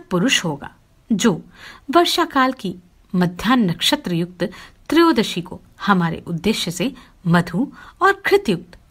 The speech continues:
पायस अर्थात खीर का दान करेगा अथवा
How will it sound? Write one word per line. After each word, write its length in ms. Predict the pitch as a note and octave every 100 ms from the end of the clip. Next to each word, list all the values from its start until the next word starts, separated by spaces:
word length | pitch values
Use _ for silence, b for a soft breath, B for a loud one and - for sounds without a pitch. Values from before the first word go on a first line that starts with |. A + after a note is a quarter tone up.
| _ _
पायस 440 | - D#3 G#3 B3+ - B B B
अर्थात 400 | D#4 D4+ G4 G4+
खीर 300 | - - D4
का 220 | D4 E3 - _ C#4+
दान 280 | C4 A#3+ F#3
करेगा 380 | D#3+ D3+ - - _ _ _ _ _ _ _
अथवा 400 | G3+ E3+ - F3+